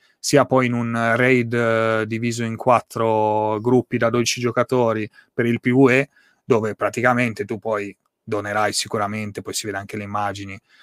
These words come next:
eh, donerai l'oro, le armi, eccetera, co-, gli obiettivi raggiunti, potenzierai la tua, una sorta di mega gilda, diciamo, no? Chiaramente,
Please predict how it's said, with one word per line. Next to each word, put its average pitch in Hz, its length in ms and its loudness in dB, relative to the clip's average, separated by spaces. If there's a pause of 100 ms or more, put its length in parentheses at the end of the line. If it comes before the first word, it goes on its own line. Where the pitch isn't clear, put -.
(260)
eh, 98 500 -8
donerai 101 920 -4
l'oro, 107 680 2
le 104 140 -2
armi, 107 720 2
eccetera, 117 580 -2
co-, 104 640 -6
gli 107 80 -12
obiettivi 110 760 -8
raggiunti, 113 1040 0
potenzierai 110 760 -4
la 104 200 -4
tua, 107 460 -4
una 120 140 2
sorta 151 300 4
di 131 120 2
mega 131 300 4
gilda, 120 420 2
diciamo, 110 480 0
no? 127 160 4
Chiaramente, 104 680 -6